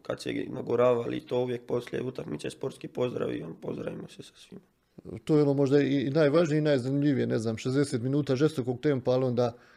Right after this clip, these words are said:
Speaker 2: onda na kraju, ovaj, se svi pozdravljate i jako važno vam je koliko je golman posla odradio.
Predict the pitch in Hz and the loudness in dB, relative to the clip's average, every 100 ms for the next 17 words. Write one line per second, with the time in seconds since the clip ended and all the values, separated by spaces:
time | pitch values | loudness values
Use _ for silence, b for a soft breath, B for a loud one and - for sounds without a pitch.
0 | b b 123 117 117 110 123 127 117 - | b b -4 -2 -2 -2 0 2 2 -4
1 | - 113 117 117 117 120 117 104 b b | -6 -2 0 0 2 0 -2 -6 b b
2 | b b b b - 117 - 117 151 127 | b b b b -4 -2 -2 -6 -4 0
3 | 147 143 143 147 151 156 156 160 156 - | 2 2 4 4 4 4 4 4 2 -2
4 | - - - - - 151 143 139 151 147 | -8 -16 -18 -16 -2 2 2 4 6 6
5 | 143 139 135 156 127 135 135 156 120 113 | 4 4 2 0 2 2 4 4 4 0
6 | 117 - 113 113 120 117 104 | -6 -4 -4 -2 -2 -2 -6